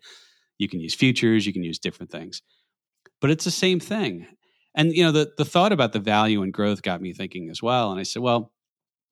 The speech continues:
if value does well when international does well, maybe that's because, you know, just looking at the Spain index," and who knew I was gonna talk this much about Spain's stock market today. But, I mean, you look at the companies that make up that index,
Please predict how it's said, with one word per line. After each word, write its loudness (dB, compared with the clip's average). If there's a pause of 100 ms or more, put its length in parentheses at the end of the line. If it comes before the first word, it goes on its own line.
(140)
if 2
value 4
does 0
well 0
when -2
international -4
does -12
well, -16 (680)
maybe 2
that's 2
because, -2 (160)
you -6
know, -6
just 0
looking 2
at 0
the -2
Spain 0
index," -4
and -14
who 0
knew 4
I 2
was -2
gonna -2
talk -6
this -4
much -2
about -8
Spain's -8
stock -4
market -14
today. -10 (920)
But, 4
I -2
mean, 4
you 6
look 4
at 2
the -2
companies 0
that -2
make 0
up -2
that 0
index, -2